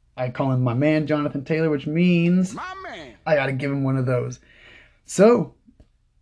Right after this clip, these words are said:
Speaker 1: that was my knuckles cracking because I feel really good about this lineup. Let's run through it.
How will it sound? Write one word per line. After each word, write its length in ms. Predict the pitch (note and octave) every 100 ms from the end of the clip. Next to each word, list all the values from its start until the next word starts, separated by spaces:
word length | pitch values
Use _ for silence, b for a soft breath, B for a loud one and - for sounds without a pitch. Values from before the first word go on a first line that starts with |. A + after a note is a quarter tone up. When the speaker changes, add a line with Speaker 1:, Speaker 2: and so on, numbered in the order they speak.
| _ - - _ _ _ _ _ -
Speaker 1:
that 160 | D3
was 100 | C#3
my 100 | D3
knuckles 380 | D#3 E3+ E3+ E3+
cracking 640 | - F#3+ F#3 G3+ G#3+ A3 - F3
because 580 | D#3 D#3 F3 E3 D#3+ D#3+
I 220 | D3 F3
feel 300 | - G3 F#3
really 240 | F3+ E3+
good 180 | E3+ E3+
about 240 | D#3+ F3
this 160 | E3 E3
lineup. 420 | F3+ F#3+ C#3 B2+ C#3+
Let's 180 | C#3
run 160 | D#3+ E3
through 220 | F3 F#3
it. 180 | B2+